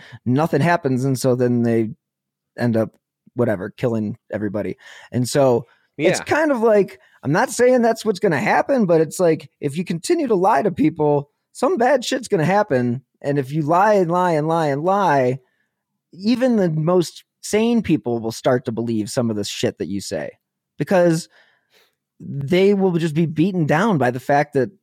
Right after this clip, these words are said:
Speaker 1: well, they've said it fifty times today, so it must be true.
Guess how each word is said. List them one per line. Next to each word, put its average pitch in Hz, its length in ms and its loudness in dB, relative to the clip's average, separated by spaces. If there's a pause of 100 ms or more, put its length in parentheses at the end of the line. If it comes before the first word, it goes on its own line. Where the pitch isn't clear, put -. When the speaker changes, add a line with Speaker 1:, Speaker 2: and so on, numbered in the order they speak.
(480)
Speaker 1:
well, 156 480 0 (440)
they've 147 240 -2
said - 180 0
it 196 120 0 (680)
fifty 190 300 -4
times 175 420 0
today, 123 340 0
so 131 180 -2
it 104 60 -2
must 120 300 -4
be 120 100 -2
true. 143 520 2